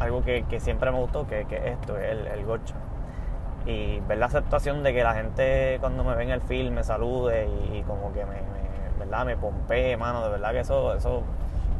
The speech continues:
eso para mí, que todavía está en las mentes de la gente de una forma positiva, eh, me, me impactó y me motivó un poquito más. So, habiendo dicho eso,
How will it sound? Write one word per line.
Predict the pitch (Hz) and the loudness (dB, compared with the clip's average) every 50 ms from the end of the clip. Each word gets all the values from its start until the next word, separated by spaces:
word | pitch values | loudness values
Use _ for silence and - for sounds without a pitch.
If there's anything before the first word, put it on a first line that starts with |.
| - - | 2 0
eso | 110 107 113 127 | 0 2 2 2
para | 123 135 135 135 131 | 4 4 4 4 4
mí, | 135 135 139 143 139 135 135 131 131 120 117 110 - - - - - - - - - - - - - - - - - - - - - - | 2 2 2 2 2 2 2 0 0 0 -2 -2 -2 -2 -2 -2 -2 -2 -4 -4 -4 -4 -4 -4 -4 -4 -4 -4 -4 -4 -4 -4 -4 -2
que | - 117 113 110 | 0 0 2 4
todavía | 107 110 110 107 110 110 120 117 | 4 4 6 6 6 6 6 6
está | - 139 | 6 6
en | 139 143 | 6 6
las | 143 135 | 6 4
mentes | 135 131 139 139 139 135 135 135 | 4 2 0 0 0 0 -2 2
de | 131 135 | 4 4
la | 131 123 | 4 6
gente | 123 127 139 - - - 120 110 107 113 - - - - | 4 2 0 0 0 0 0 0 0 -2 -2 -4 -2 0
de | 120 120 110 | 2 2 2
una | 110 113 117 | 2 0 0
forma | 120 135 135 139 139 135 | 2 2 2 2 2 2
positiva, | 135 139 131 131 127 123 131 131 131 127 113 104 104 - - - - - - - - - - - - - - - - - - - | 2 2 2 2 0 2 2 2 4 4 2 2 2 0 -2 0 0 0 2 4 4 4 4 2 0 -2 -2 0 0 0 0 2
eh, | - 120 117 110 104 101 98 98 101 92 - - - - - - - - - - - - 113 | 2 2 2 2 2 0 0 -2 -4 -4 -2 0 0 0 0 -2 -2 -2 -2 -2 -4 -4 -4
me, | 107 104 101 101 95 98 - - - - - - - - - - - - | -4 -4 -4 -4 -4 -4 -4 -4 -4 -4 -4 -4 -4 -4 -4 -2 0 0
me | - 127 | 0 0
impactó | 120 - - - 107 - - - 113 107 - - - - - - - - - - | -2 -2 -2 -2 -2 -2 0 -2 0 0 0 -2 -2 -4 -4 -4 -4 -4 -2 -2
y | - | -2
me | 110 107 110 | 0 0 0
motivó | 110 104 110 110 107 104 104 | -2 -2 -2 -2 -2 -2 -2
un | 107 107 | 0 0
poquito | - 127 123 117 113 110 110 110 | 2 2 2 2 2 0 0 0
más. | - - - - - - - - - - - - - - - - - - - | 2 0 0 0 -2 -2 -2 -2 -4 -2 -2 -2 -2 -2 -2 -4 -4 -2 0
So, | 110 110 107 104 107 | 0 0 0 0 0
habiendo | 104 101 110 113 131 135 | 0 0 0 2 2 2
dicho | 143 139 - 143 | 2 2 2 2
eso, | 156 156 160 139 - | 2 2 2 -2 -2